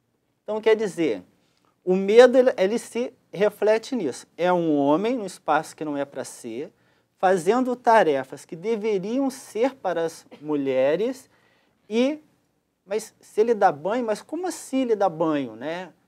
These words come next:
Quer dizer, ele não pode fazer essas tarefas, ele não pode estar naquele espaço,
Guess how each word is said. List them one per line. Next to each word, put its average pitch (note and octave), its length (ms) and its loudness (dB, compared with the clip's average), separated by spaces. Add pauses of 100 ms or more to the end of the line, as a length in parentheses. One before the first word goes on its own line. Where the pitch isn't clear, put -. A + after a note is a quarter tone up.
(220)
Quer F3 140 -6
dizer, D3+ 400 -6 (100)
ele F#3 180 -2
não E3 140 0
pode F#3+ 380 0
fazer D#3 480 4
essas - 200 -4
tarefas, C#3+ 520 -2
ele D#3 160 -8
não C#3+ 160 -6
pode F3 300 0
estar G3+ 500 2
naquele D#3 320 -8
espaço, E3+ 640 -2